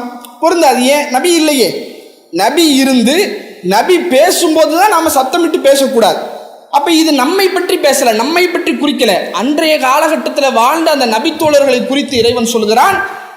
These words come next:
"தோழர்களே, உங்களிடத்துல நபி இருக்கிறாங்க, அந்த நபி பேசும்போது என்ன பண்ணாதீங்க, நீங்க சத்தமிட்டு பேசாதீங்க"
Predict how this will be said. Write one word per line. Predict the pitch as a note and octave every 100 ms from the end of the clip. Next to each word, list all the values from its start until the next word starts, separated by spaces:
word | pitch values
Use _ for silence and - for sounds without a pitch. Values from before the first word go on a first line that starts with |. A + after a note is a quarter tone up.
| -
"தோழர்களே, | A3 A#3 B3+ A3+ G#3+ C#4 F#4+ - - - - G3+
உங்களிடத்துல | C4 C4+ C4 D4 D4 E4
நபி | C4 A#3+ C#4+
இருக்கிறாங்க, | A#3 B3 G3 C#3+ - - - -
அந்த | F#3+ F#3+
நபி | G#3 F#4 F#4
பேசும்போது | D#4+ E4+ F4 E4+ G4
என்ன | E4
பண்ணாதீங்க, | D4+ C#4 C4+ B3+ A#3
நீங்க | D4+ G4 F#4
சத்தமிட்டு | D#4+ B3 D#4+ D4 B3 A3+
பேசாதீங்க" | A#3 A#3 G3+ F#3 F3+ F#3+